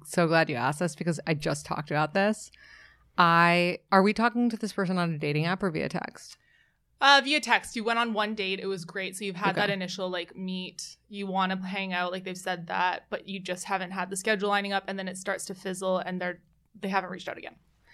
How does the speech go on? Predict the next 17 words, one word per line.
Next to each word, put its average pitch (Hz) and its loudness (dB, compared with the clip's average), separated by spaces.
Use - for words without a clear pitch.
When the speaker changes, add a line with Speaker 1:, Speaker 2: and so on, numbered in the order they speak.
Speaker 1:
Okay. 202 6
Well, 196 6
if 208 0
I'm 220 4
following 226 6
the 277 2
rules, 180 -2
which 175 2
is, 175 0
like, 175 2
my 160 2
gut 151 2
instinct 160 -2
to, 180 0
like, 147 -2
protect 156 -6
myself, - -2